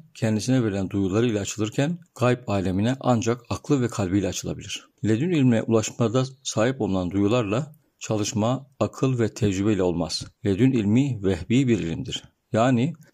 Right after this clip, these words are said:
ledün ilmi Allah'ın kuluna lütfettiği bir ilimdir. Fizik, kimya,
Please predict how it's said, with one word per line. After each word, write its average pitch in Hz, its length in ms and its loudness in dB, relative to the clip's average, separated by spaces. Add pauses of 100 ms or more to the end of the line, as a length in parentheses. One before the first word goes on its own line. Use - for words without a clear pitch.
(100)
ledün 107 240 4
ilmi 120 380 2
Allah'ın 107 480 2
kuluna 107 440 -2
lütfettiği 104 520 -4
bir 87 80 -2
ilimdir. - 500 -10 (420)
Fizik, 127 480 0 (240)
kimya, 113 640 2